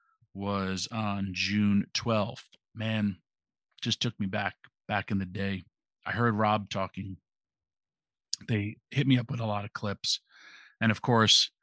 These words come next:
it was an amazing day for me, but I, I was just gonna talk about the time leading up to it. I was in the office. Um, I wasn't really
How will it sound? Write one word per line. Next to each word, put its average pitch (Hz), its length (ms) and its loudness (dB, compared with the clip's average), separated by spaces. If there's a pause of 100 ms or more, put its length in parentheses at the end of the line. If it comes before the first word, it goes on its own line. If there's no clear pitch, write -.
(440)
it 127 60 -6
was 123 120 0
an 143 80 4
amazing 127 440 4
day 107 220 -2
for 101 160 -12
me, 98 180 -6
but 101 140 -6
I, 104 100 -2
I 120 160 -2
was 123 100 -2
just 143 140 0
gonna 143 160 2
talk 117 260 2
about 101 240 -2
the 101 80 -10
time 104 520 -2
leading 95 280 -4
up 104 240 -14
to 104 160 -16
it. - 80 -20 (680)
I 98 100 0
was 131 140 6
in 147 80 8
the 135 120 10
office. 113 600 2 (240)
Um, 92 520 -6 (760)
I 107 100 -4
wasn't 127 440 2
really 117 500 0